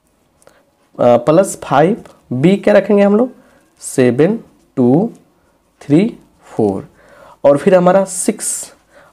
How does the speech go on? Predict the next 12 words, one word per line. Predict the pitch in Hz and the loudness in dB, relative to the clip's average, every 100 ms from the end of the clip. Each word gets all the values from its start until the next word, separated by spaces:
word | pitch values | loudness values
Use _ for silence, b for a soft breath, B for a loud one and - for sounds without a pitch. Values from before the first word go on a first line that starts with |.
| _ - | _ 0
आई | 160 180 | 2 2
का | 196 | 2
मान | 196 196 | 2 2
क्या | 196 | 2
लेंगे | 196 202 | 2 0
टू | 196 | 0
बाई | 202 202 | 0 0
टू | 208 | -4
में? | 214 - _ _ _ _ _ - | -6 -12 _ _ _ _ _ 0
रहिए | 147 175 | 2 4
ज़रा, | 135 117 - | 2 -2 -6
वन | 123 160 226 | -2 0 0